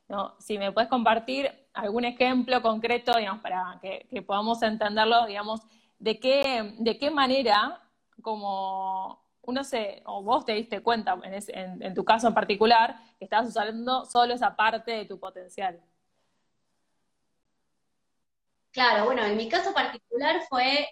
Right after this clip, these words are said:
Speaker 2: eh, digamos, mi carta tiene componentes centrales como un rasgo muy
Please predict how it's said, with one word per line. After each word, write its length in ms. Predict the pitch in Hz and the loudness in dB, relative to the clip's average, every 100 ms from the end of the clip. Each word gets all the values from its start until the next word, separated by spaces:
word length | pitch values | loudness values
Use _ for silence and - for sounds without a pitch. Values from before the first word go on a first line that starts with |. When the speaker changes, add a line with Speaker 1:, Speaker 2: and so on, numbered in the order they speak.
| - | -8
Speaker 2:
eh, 360 | 180 175 160 151 _ _ _ _ _ _ _ | -4 -4 -4 -10 _ _ _ _ _ _ _
digamos, 320 | 370 185 180 | -2 0 0
mi 180 | 185 - | 0 0
carta 360 | - 233 262 233 | 4 4 2 -2
tiene 220 | 226 220 | -2 -2
componentes 720 | 180 190 196 208 220 220 - _ _ _ | -2 0 0 0 -2 -4 -10 _ _ _
centrales 760 | - 190 185 190 208 220 233 233 | -10 -4 -2 0 2 4 2 0
como 200 | 185 185 | -2 2
un 180 | 190 196 | 2 2
rasgo 480 | 202 208 208 202 | 0 2 2 2
muy 720 | 196 208 202 190 180 170 - | 0 0 2 2 4 2 0